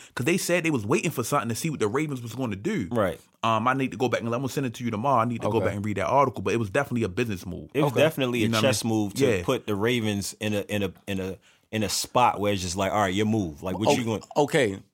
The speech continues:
Speaker 3: that's fine and dandy, but
Speaker 1: Right.
Speaker 3: we here now.
Speaker 1: We here.
Speaker 3: So now, why shouldn't Lamar get it?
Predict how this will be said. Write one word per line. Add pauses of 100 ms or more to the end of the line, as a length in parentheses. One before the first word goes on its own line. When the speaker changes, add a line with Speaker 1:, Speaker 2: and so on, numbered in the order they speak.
Speaker 3:
that's
fine
and
dandy,
but
Speaker 1:
Right.
Speaker 3:
we
here
now.
Speaker 1:
We
here.
Speaker 3:
So
now,
why (460)
shouldn't
Lamar
get
it?